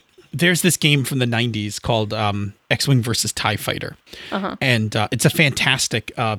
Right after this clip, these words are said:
Speaker 1: P C game where you pilot X-Wings and stuff like that. I, I think actually the game, I think the game I'm actually talking about was X-Wing, not X-Wing versus tie Fighter. So it was X-Wing, um, which is fantastic, um, uh, game in itself.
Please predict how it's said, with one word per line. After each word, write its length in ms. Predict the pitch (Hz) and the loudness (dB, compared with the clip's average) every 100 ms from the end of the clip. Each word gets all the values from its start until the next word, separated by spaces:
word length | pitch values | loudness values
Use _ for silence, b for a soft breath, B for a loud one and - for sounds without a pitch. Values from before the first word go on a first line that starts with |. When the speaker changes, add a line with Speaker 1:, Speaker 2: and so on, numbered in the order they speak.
| - | -4
Speaker 1:
P 160 | 147 | 0
C 160 | 131 131 | 0 0
game 260 | 113 110 107 | 0 -2 0
where 140 | 110 | -2
you 160 | 104 110 | -4 -6
pilot 460 | - 113 110 107 | -2 0 0 -4
X-Wings 520 | 110 - - 117 110 | -4 -4 -4 -4 -4
and 100 | 107 107 | -2 -2
stuff 200 | 107 - | -2 -4
like 120 | 113 | -2
that. 200 | 101 - | -2 0
I, 140 | 185 | 0
I 60 | 190 | 0
think 160 | 294 277 | 0 0
actually 220 | - 175 | 2 0
the 60 | 131 | 2
game, 200 | 135 127 | 0 0
I 80 | 151 | 2
think 180 | 247 185 - | 0 -2 -4
the 100 | 151 | -2
game 220 | 151 165 | 2 4
I'm 100 | 135 | 2
actually 240 | 127 117 120 | -2 -2 -4
talking 180 | 113 110 | -2 -2
about 180 | 110 | -2
was 120 | 107 107 | -2 -2
X-Wing, 400 | 117 - 110 104 | -2 -2 -2 0
not 160 | 110 110 | 0 0
X-Wing 300 | 107 - 107 | -4 -6 -8
versus 240 | 110 - | -8 -8
tie 160 | - 107 | -4 -4
Fighter. 240 | - - | -4 -8
So 140 | - 156 | -2 0
it 20 | |
was 80 | 127 | 0
X-Wing, 400 | 117 - 98 131 _ B B B B B B | -2 -4 -10 -14 _ B B B B B B
um, 320 | 123 117 113 | 2 4 4
which 160 | 139 143 | 4 4
is 80 | - - | 0 -6
fantastic, 760 | 170 170 - 143 127 - 107 - - | -4 -2 0 0 0 -2 -4 -6 2
um, 460 | 127 113 110 107 - _ _ - | 4 4 0 -4 -10 _ _ -2
uh, 160 | 127 110 | 0 0
game 280 | 107 113 110 | -2 -4 -2
in 80 | 107 | -4
itself. 400 | - 104 - | -4 -4 -6